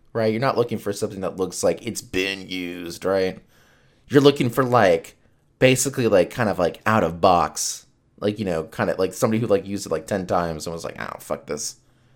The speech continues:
I'm going back to the couch." But I'm on the fence now, man. I've been reading more things about, like, you know,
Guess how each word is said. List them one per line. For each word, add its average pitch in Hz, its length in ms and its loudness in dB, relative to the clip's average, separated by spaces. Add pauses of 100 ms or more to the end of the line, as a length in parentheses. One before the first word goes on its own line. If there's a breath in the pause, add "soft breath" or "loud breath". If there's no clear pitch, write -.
(960)
I'm 113 100 -2
going 104 220 8
back 92 220 6
to - 40 -18
the - 80 -2
couch." - 640 -4 (3000 soft breath)
But 101 80 6
I'm 160 80 8
on 240 80 8
the - 80 2
fence 120 280 0
now, 90 140 0
man. 87 140 0
I've 101 80 2
been 113 140 2
reading 107 200 2
more 98 220 4
things 92 260 -4
about, 92 180 2
like, 80 240 0
you 101 60 -2
know, 82 220 0